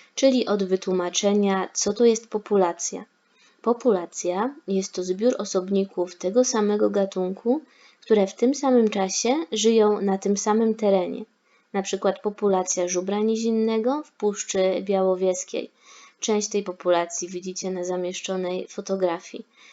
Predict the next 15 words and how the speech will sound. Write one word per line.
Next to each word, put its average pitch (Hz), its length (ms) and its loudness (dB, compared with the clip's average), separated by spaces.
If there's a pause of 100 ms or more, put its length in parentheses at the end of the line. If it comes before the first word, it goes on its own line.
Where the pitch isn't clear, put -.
(340)
Y, 175 200 -4
czyli 196 280 0
jeśli 190 440 0
mówimy 190 400 0
o 233 60 -2
populacji, 208 760 -2
nie 339 120 -2
możemy 240 400 2
powiedzieć, 185 800 0
y, 170 720 -4
na 180 120 -4
przykład 180 260 -6
populacja 185 720 0
żubra 175 300 -2
nizinnego. 175 840 -4